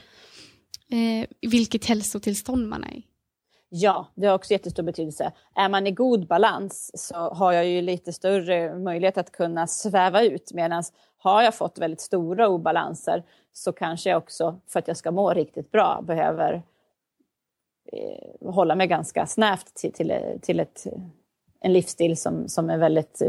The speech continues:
Speaker 2: positiv för mig då, men som kan kännas eh, kanske ansträngande att behöva tänka på hur jag äter, hur jag rör på mig, att jag kommer i säng. För att kroppen är så pass obalans.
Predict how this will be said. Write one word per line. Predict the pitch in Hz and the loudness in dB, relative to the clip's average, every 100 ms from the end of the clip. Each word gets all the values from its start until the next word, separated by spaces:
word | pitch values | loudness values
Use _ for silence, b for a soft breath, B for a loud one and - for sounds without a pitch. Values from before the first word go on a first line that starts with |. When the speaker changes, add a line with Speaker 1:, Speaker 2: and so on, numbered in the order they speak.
| - | 0
Speaker 2:
positiv | 196 190 175 165 | 0 0 2 0
för | - 156 | 2 0
mig | 160 156 | 2 0
då, | 165 | 0
men | 165 | 0
som | 160 | -2
kan | 160 165 | -2 -2
kännas | 160 170 175 - - b b b _ - | 0 2 0 -4 -10 b b b _ -12
eh, | - - | -10 -8
kanske | - 151 | -6 0
ansträngande | 143 151 - 180 196 185 - | 0 0 0 0 2 2 -2
att | 160 _ | -4 _
behöva | 160 156 160 165 B B B B | -4 0 0 -2 B B B B
tänka | - 180 185 | -2 0 2
på | 170 165 | 2 2
hur | 156 160 170 160 | 2 2 4 4
jag | 160 156 | 4 2
äter, | 147 - 156 156 160 - | -2 -2 -2 -2 -8 -4
hur | 170 | 2
jag | 165 160 | 4 6
rör | 156 156 | 4 2
på | - 160 | 0 -2
mig, | 160 156 - | 0 -2 -2
att | - | -2
jag | 165 | -2
kommer | - 160 165 | 0 2 2
i | 165 | 2
säng. | - - - 165 - _ b b b b _ _ _ _ - | 2 0 -2 -8 -12 _ b b b b _ _ _ _ -6
För | - | -4
att | - | -2
kroppen | 165 160 165 | -2 0 0
är | 170 | 0
så | 165 | 0
pass | 160 175 - | -4 -6 0
obalans. | 165 160 180 - 180 - - | 0 0 -2 -2 -6 -10 -12